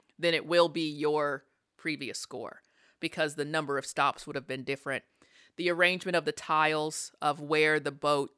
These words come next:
could go on each stop would be different. So in that way, it doesn't, like, carry over one to the next. But yeah, overall,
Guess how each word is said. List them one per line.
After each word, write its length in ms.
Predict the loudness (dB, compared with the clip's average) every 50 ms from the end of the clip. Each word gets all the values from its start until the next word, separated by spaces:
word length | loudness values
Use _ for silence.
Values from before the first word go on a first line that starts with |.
| _ -18
could 420 | -16 -8 -4 -4 -4 -4 -4 -2
go 300 | 0 2 4 4 4 2
on 140 | 2 0 -2
each 160 | -4 -8 -10
stop 360 | -6 -4 -2 -2 -2 -2 -4 _
would 120 | -8 -6 -6
be 120 | -8 -12
different. 480 | -10 -8 -10 -10 -8 -8 -10 -10 -10 -12 _ _ _ -20 -20 -20 -20 -20 _
So 180 | -2 2 2 2
in 100 | 4 6
that 200 | 4 4 4 4
way, 120 | 4 2
it 80 | 2 2
doesn't, 220 | 0 -4 -6 -8
like, 360 | -8 -8 -8 -8 -10 -16 -20 _ _
carry 460 | -20 -16 -8 -4 -2 0 0 0 0
over 480 | 0 -2 -4 -4 -6 -6 -6 -6 -8 -12 _ _
one 460 | -20 -12 -6 -4 -2 -2 -2 -4 -6 -10
to 500 | -10 -10 -8 -8 -8 -8 -10 -12 -14 -16 -18 _ _ _
the 80 | -8 -8
next. 580 | -6 -6 -8 -10 -12 _ -14 -14 -14 -16 -18 -20 _ _ _ _ _
But 100 | 0 6
yeah, 280 | 8 8 8 6 6 6 6
overall, 580 | 6 6 6 6 6 6 6 6 4 2 -2